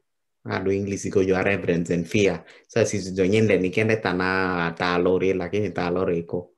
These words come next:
So, mimi na dia do. Ungu adi dia do dua o. So, um, ma iya nyira. Um, Joyce Kelabani, Bakeri, and then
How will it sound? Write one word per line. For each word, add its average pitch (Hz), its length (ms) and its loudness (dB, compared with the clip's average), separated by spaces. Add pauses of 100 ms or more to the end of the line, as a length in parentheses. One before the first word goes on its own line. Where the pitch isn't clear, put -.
(300)
So, 90 560 2 (300)
mimi 92 340 -4
na 92 160 -4
dia 98 400 -4
do. 87 240 -8 (400)
Ungu 95 240 -2
adi 98 320 0
dia 98 320 -4
do 87 180 -6
dua 92 380 -6
o. - 240 -12 (300)
So, 87 500 -4 (1120)
um, 87 400 -4 (140)
ma 104 100 -2
iya 95 240 2
nyira. 104 320 -2 (500)
Um, 90 540 -12 (640)
Joyce 98 320 0
Kelabani, 98 560 -2
Bakeri, 104 580 -2
and 90 160 -4
then 95 420 -8